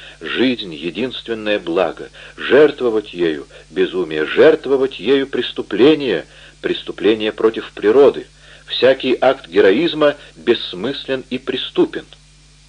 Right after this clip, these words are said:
И вдруг его охватывает странное спокойствие. Волна отчаянного страха прошла.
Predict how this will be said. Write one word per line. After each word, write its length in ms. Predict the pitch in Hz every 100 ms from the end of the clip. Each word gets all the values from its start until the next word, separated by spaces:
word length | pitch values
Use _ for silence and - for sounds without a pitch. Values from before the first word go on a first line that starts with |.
| _ _ -
И 80 | 92
вдруг 380 | - 135 160
его 160 | - 95
охватывает 640 | 135 - 131 139 123 120 -
странное 520 | - 131 170 170 170
спокойствие. 760 | - 170 160 120 - - 60 - _ - -
Волна 500 | 85 95 110 127 151
отчаянного 840 | 127 120 - - 151 143 139 120 113
страха 460 | - 120 151 156
прошла. 540 | 156 156 - - 107